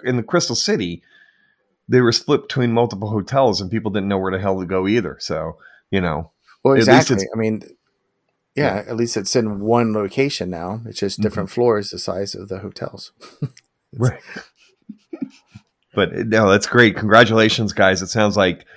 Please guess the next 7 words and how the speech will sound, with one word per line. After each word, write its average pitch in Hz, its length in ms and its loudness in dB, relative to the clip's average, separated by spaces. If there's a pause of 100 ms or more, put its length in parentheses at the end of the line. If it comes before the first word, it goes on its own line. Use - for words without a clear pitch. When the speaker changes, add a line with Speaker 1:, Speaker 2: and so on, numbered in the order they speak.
(320)
Speaker 1:
the 98 180 -4
Capital 101 400 4
Palette 90 460 6
was 85 180 -4
a 90 60 -6
massive 80 540 -4
success. - 680 -8